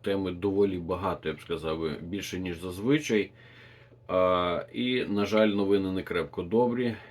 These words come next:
якщо не сказати гірші. А, розказується про атаку на Чернігів, розказується про те, що загинуло уже на цей момент, як мінімум, чотирнадцять, поранено шістдесят один.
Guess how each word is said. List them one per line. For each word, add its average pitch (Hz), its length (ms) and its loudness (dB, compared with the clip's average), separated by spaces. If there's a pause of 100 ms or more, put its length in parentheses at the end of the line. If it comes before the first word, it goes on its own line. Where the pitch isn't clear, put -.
якщо 87 240 -6
не 87 120 -4
сказати 90 520 -4
гірші. 80 640 -8
А, 82 600 -4
розказується 104 720 2
про 95 520 2
атаку 95 420 -2
на 92 120 -4
Чернігів, 80 640 -4
розказується 82 640 -4
про 82 200 -8
те, 87 280 -4
що 82 680 -2
загинуло 80 560 -4
уже 85 400 -4
на 80 120 -6
цей 80 260 -4
момент, 98 440 -2 (560)
як 78 200 -8
мінімум, 80 360 -4
чотирнадцять, 107 760 -4
поранено 87 560 -2
шістдесят 76 600 -6
один. 110 340 0